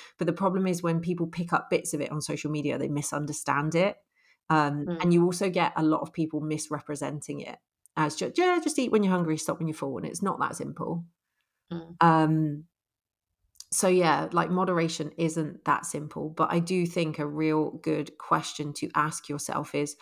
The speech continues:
Speaker 1: "How is this making me feel overall?" Not just in the moment, but afterwards. And your weight is a factor in that, I think. Not your scale
Speaker 2: Yeah.
Speaker 1: weight, I mean, how, when I say your weight, I mean your body, how you feel in your body.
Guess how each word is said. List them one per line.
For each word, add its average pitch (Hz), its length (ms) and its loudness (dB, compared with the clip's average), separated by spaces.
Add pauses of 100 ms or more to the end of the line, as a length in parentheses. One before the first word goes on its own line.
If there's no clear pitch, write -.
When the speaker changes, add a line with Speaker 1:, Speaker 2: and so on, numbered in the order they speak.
(180)
Speaker 1:
"How 170 320 4
is 165 120 4
this 156 220 -2
making 151 460 -6
me 151 120 -6
feel 156 720 -2 (240)
overall?" 147 680 -2 (180)
Not 151 220 -6
just 202 240 -4
in 277 80 4
the 302 80 4
moment, 214 560 2 (160)
but 165 120 4
afterwards. 170 680 -4 (440)
And 202 340 0 (340)
your 208 260 4
weight 214 360 0
is 208 140 2
a 190 60 -4
factor 175 520 -2
in 143 160 -8
that, - 240 -8 (280)
I 165 60 -2
think. - 480 -10 (140)
Not 220 260 2
your 240 80 4
scale 170 320 0
Speaker 2:
Yeah. - 60 -2
Speaker 1:
weight, 185 340 -2 (180)
I 170 80 2
mean, 165 220 2
how, 165 240 2
when 170 260 -2
I 175 60 2
say 175 140 -2
your 165 180 0
weight, 147 340 -2
I 151 40 -8
mean 151 180 -4
your 147 200 -2
body, - 560 -6
how 170 120 0
you 170 160 4
feel 165 420 0
in 151 200 -6
your 139 100 -4
body. 143 480 -4